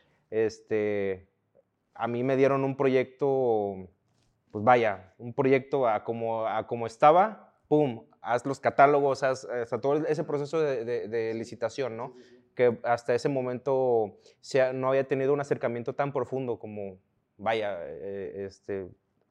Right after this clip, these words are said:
Speaker 1: eh, en mi carrera profesional. Pero bueno, yo soy muy de, "Vamos a darle". Y, y en ese, y en ese primer acercamiento con ustedes, me acuerdo que, eh,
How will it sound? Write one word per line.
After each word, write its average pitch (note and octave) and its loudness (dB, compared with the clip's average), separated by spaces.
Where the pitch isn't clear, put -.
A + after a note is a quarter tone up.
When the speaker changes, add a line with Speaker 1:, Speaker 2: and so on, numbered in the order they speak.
Speaker 1:
eh, G#2 -12
en A#2 -6
mi A#2 -8
carrera A#2 -4
profesional. A2+ -4
Pero C3+ 4
bueno, F3 6
yo C#3 4
soy D3+ 0
muy C#3+ 0
de, C#3+ 4
"Vamos C#3 2
a D3 4
darle". C3+ 4
Y, A#2+ -4
y B2 -4
en B2+ -2
ese, D3+ 2
y C3 0
en B2+ -2
ese C#3 2
primer B2+ -2
acercamiento C3+ -2
con C#3 -4
ustedes, C3+ 0
me B2+ 0
acuerdo C3 6
que, A2 2
eh, G#2+ -2